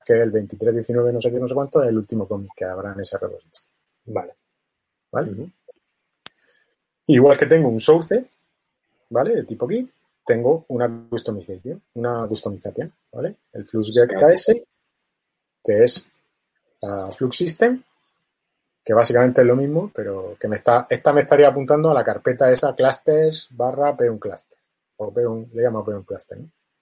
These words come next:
Speaker 2: Vale.
Speaker 1: ¿Vale?
Speaker 2: Ujú.
Speaker 1: Siguiente paso. Bueno, pues siguiente paso es clonarme yo el repositorio. ¿Vale?
Speaker 2: Porque claro,
Speaker 1: Pues
Speaker 2: ahora
Speaker 1: no,
Speaker 2: vamos a hacer, vamos a hacer el, el proceso, ¿no? De, de despliegue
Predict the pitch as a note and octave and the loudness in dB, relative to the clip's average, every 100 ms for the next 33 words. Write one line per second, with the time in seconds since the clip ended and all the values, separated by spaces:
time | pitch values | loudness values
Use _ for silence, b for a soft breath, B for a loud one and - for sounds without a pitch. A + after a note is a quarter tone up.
0 | _ _ _ _ _ _ - A2+ G2+ C#3 | _ _ _ _ _ _ -8 -4 -4 -6
1 | _ _ _ _ - - C3+ A3+ - _ | _ _ _ _ -20 -2 0 0 -6 _
2 | _ _ _ _ _ _ - A#2+ D3+ - | _ _ _ _ _ _ -6 -4 -4 -8
3 | - - _ _ _ - G3 G#3+ C3+ G#2 | -20 -20 _ _ _ 0 2 4 2 0
4 | - F#2+ _ - A#2 B2+ A2+ G2 G#2+ A2+ | -6 -12 _ -8 -4 -2 -4 -4 -2 2
5 | D3+ - A#2 A2 A#2 A#2+ C3 D3+ A#2 G2 | 0 0 -2 -2 -2 2 2 2 0 -2
6 | C3+ G2 - _ _ _ _ _ _ _ | -4 -4 -10 _ _ _ _ _ _ _
7 | _ _ _ - F3 G#3 _ _ - - | _ _ _ -6 -6 -8 _ _ -10 -10
8 | _ _ _ _ _ _ _ _ _ _ | _ _ _ _ _ _ _ _ _ _
9 | _ _ - _ _ _ _ _ _ _ | _ _ -18 _ _ _ _ _ _ _
10 | _ B - _ _ _ D#3+ D#3 C3+ G2 | _ B -20 _ _ _ -8 -4 -6 -6
11 | - _ _ _ _ _ F#2+ F#2 G#2 G#2 | -12 _ _ _ _ _ -4 2 2 4
12 | F#2+ G#2+ A2+ G#2+ G#2+ A2 _ - A#2 A#2 | 6 4 4 0 -4 -6 _ 2 4 4
13 | - G#2+ A2 A2 - A#2 G#2+ G2+ G2 G2+ | 0 -2 -2 -2 2 4 4 2 0 -2
14 | F#2+ F#2 F#2 - G2 A2+ - G2 C#3 A2+ | -4 -4 -10 -8 -4 -4 -4 -10 -4 0
15 | F#2+ G2 F#2+ - G#2+ A2 D3+ | 0 0 -4 -2 0 2 2